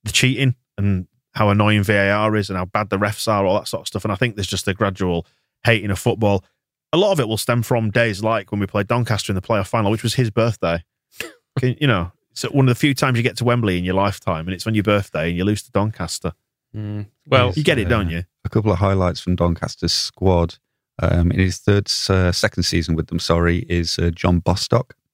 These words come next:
Speaker 2: Bloody
Speaker 3: Now,
Speaker 2: hell.
Speaker 3: now twenty-nine years old. He's played fourteen games for them this season. And, uh, up front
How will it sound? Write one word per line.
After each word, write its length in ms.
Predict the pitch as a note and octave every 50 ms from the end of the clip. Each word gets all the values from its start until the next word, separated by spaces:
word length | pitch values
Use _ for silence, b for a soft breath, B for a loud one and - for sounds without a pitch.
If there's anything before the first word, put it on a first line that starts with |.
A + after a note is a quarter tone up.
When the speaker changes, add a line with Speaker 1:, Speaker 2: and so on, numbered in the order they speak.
| _ _ _ _
Speaker 2:
Bloody 180 | G2 F2+ F2+
Speaker 3:
Now, 40 | F2 A2
Speaker 2:
hell. 240 | A2+ B2+ C3+ B2 - -
Speaker 3:
now 180 | - F#2+ F#2 F#2
twenty-nine 600 | - - G2+ F#2+ F#2 - F#2 F2+ F2+ F2+ F2+ F2+
years 220 | F#2 F#2 F2+ -
old. 220 | G2 F#2+ G#2 A2
He's 120 | - - -
played 260 | - - F#2 F#2+ -
fourteen 420 | - - F#2 F2+ E2+ - F#2+ F2+
games 260 | F2 F2+ F2+ F2+ F2 -
for 60 | - F2
them 160 | F2+ F2 E2+
this 160 | F2 F#2+ F#2+
season. 500 | - - - E2+ F#2 F2 F2 F2+ F2 F2 b b b b b b _ -
And, 380 | F2 F2+ F2 E2+ E2+ E2+ E2
uh, 320 | E2+ E2+ E2+ E2+ E2 E2 - - _ -
up 200 | A2 G#2 - -
front 560 | - - - - G2+ G2 G#2+ B2 - - -